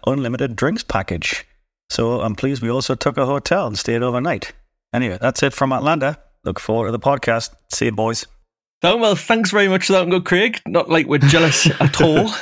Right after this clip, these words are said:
Speaker 2: sitting back here in the U K. I think the thing went down an absolute treat,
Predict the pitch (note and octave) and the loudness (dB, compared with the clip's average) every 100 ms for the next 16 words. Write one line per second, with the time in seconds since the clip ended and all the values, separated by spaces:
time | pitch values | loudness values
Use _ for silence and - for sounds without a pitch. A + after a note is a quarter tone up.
0 | - - - F3+ D#3+ D3+ C#3+ E3 D3+ D3 | -12 -6 -2 0 4 2 4 2 2 4
1 | D3+ D3+ D3 D#3+ F#3+ F#3+ - - - - | 4 2 2 2 2 0 -4 -6 -8 -10
2 | - A#2+ D3 C3 A#2+ - C3 A#2+ G#2 A#2+ | 0 2 4 4 2 2 2 2 2 2
3 | G#2 A#2 A2+ A2 A2+ B2 A#2 - A#2+ - | 2 2 2 2 0 0 2 2 2 2
4 | A#2+ A#2 - | 2 2 -4